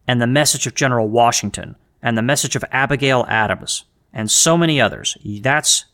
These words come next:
you. You do that. And that's what makes you great people. And always know that I appreciate, and I, I, like I said, I think I can, I think I can speak for the founding fathers,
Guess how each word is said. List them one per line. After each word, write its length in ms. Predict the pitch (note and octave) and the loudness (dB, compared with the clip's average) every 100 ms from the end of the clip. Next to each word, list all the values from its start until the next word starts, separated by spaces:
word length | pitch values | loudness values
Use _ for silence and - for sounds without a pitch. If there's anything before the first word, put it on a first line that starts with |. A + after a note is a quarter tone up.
| _ | _
you. 520 | - G#2 C#3 D3+ - - _ _ | -12 -2 4 4 2 -10 _ _
You 380 | A#2 A2 E3 F#3+ | -10 -2 2 2
do 200 | C3 G#2+ | 0 -2
that. 400 | F2 E2 - - - | -4 -8 -14 -20 -6
And 120 | A#2+ | -2
that's 240 | C3 D3+ - | 0 2 0
what 80 | |
makes 280 | C3 C3+ - | 0 -2 0
you 100 | B2 | -2
great 300 | G2+ A2+ - | 0 -2 -2
people. 380 | G2 F#2 F2 - - | -6 -8 -10 -14 -10
And 540 | - B2 B2 A#2 A2+ - - - | -4 0 0 0 -2 -4 -6 2
always 520 | G#3 G#3 F#3 C#3+ - | 6 6 6 2 2
know 220 | B2 A2 | 2 2
that 100 | G#2+ | 2
I 80 | G#2 | 2
appreciate, 800 | G2 - D3 - B2+ A#2+ A2+ - _ - | 0 0 -2 0 0 0 -2 -10 _ -2
and 180 | A#2 | 2
I, 100 | A#2 | 2
I, 160 | G#2+ G#2+ | 0 0
like 160 | A2+ C3 | 0 0
I 60 | |
said, 200 | B2 C3 | 0 2
I 80 | G#2+ | 2
think 340 | A2 - G3 F3+ | 0 0 0 2
I 100 | C#3+ | -2
can, 140 | - | -2
I 100 | A#2+ | 0
think 460 | B2+ - - A#3 G3 | -2 -4 0 0 2
I 100 | B2+ | 0
can 160 | A#2+ A2+ | 0 -2
speak 300 | - A#2+ - | -2 -4 -4
for 100 | A2 | -4
the 80 | |
founding 380 | G#2 A#2+ A2 G#2 | 0 2 2 0
fathers, 540 | G2+ G#2 G#2 G#2 - | 0 2 2 0 -2